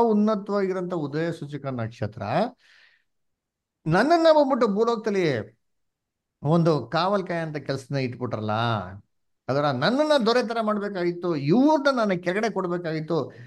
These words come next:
ಅದು ಬದಲಾಗಿ ನನ್ನನ್ನ ಕಾವಲ್ ಕಾಯಕ್ಕೆ ಇಟ್ಬಿಟ್ರಲ್ಲ, ಇವ್ನಿಗೆ ಭೂಲೋಕ ಸರ್ವಾಧಿಕಾರ ಆದಾಮು ಕೊಟ್ಬಿಟ್ರಲ್ಲ ಅಂತ ಅಂದ್ಬಿಟ್ಟು ಏನ್ ಮಾಡ್ತಾರೆ ಅಂದ್ರೆ, ಅವನಲ್ಲಿ ಹೆಮ್ಮೆ ಬರೋದಕ್ಕೆ ಶುರು ಆಗ್ತಾರೆ. ಅದರ ಅವಾಗ ಏನ್ ಯೋಚನೆ ಮಾಡ್ತಾರೆ, ಹೆಂಗಾರ ಮಾಡಿ ಈ ಮನುಷ್ಯನ ನನ್ ಕಡೆ ವಶಪಡಿಸ್ಕೊಂಡ್ಬಿಟ್ರೆ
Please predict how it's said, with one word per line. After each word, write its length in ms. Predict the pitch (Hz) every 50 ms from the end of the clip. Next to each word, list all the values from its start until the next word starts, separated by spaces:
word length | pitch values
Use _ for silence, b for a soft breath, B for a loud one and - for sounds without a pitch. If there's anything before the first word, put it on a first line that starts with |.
| B B -
ಅದು 220 | 113 143 196 233
ಬದಲಾಗಿ 500 | 226 220 220 190 196 196 196 190 180 170
ನನ್ನನ್ನ 440 | 160 135 139 175 220 247 240 226 202 196
ಕಾವಲ್ 300 | 175 175 165 165 165 160
ಕಾಯಕ್ಕೆ 240 | - 160 156 - 147
ಇಟ್ಬಿಟ್ರಲ್ಲ, 440 | 139 - 147 131 131 127 139 139
ಇವ್ನಿಗೆ 320 | 131 120 120 123 127 117 113
ಭೂಲೋಕ 340 | 101 98 127 147 156 151 151
ಸರ್ವಾಧಿಕಾರ 800 | 127 117 - - 165 202 220 233 220 202 190 180 180 185 165
ಆದಾಮು 560 | 165 156 127 123 147 202 240 240 247 254 240
ಕೊಟ್ಬಿಟ್ರಲ್ಲ 460 | 208 226 196 196 - 180 185 170 170 165
ಅಂತ 180 | 165 160 151
ಅಂದ್ಬಿಟ್ಟು 200 | 147 139 131 135
ಏನ್ 100 | 139 139
ಮಾಡ್ತಾರೆ 260 | 135 127 120 113 110
ಅಂದ್ರೆ, 220 | 110 113 135 139 120 110 110 113 113 b b b b b b b _
ಅವನಲ್ಲಿ 560 | 120 120 123 120 117 113 107 104 104 101 95
ಹೆಮ್ಮೆ 360 | 92 104 110 117 127 131 131 123
ಬರೋದಕ್ಕೆ 460 | 113 110 107 107 104 104 104 - 104
ಶುರು 240 | - - 110 98 92
ಆಗ್ತಾರೆ. 340 | 92 - _ 110 - - - - - - _ _ _ _ _ _ _ _ _ _ _ _ _ _
ಅದರ 220 | - 117 120 120 127
ಅವಾಗ 480 | 131 123 113 104 117 139 151 151 135 139 135 131 127
ಏನ್ 200 | 131 160 175 170
ಯೋಚನೆ 260 | 165 156 - - 156
ಮಾಡ್ತಾರೆ, 360 | 147 139 123 143 123 131 123
ಹೆಂಗಾರ 380 | 151 196 220 226 220 233 247 277 285 277
ಮಾಡಿ 320 | 262 269 262 262 269 247 202 151 - - - _ _ _ _ _
ಈ 120 | 139 156
ಮನುಷ್ಯನ 440 | 165 170 185 208 233 254 - 277 240
ನನ್ 320 | 226 208 180 180 190 202 196
ಕಡೆ 180 | 202 196 208
ವಶಪಡಿಸ್ಕೊಂಡ್ಬಿಟ್ರೆ 1000 | 196 175 170 175 - 180 175 170 147 - - - 139 120 117 110 117 110 113 117